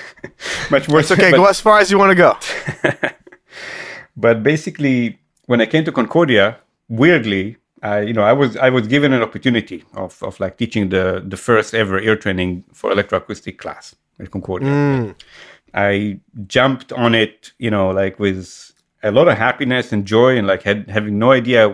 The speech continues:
Speaker 1: what, what it even means, you know, like, what it, what shape it's gonna take. And, and, uh, I, of course,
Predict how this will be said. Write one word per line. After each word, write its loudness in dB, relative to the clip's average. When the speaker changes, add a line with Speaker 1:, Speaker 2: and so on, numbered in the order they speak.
Speaker 1:
what, -4
what -4
it -6
even -4
means, -4
you -10
know, -4
like, -8
what 0
it, -10
what 0
shape -2
it's -12
gonna -4
take. -8
And, -6
and, -4
uh, 4
I, 0
of -2
course, 0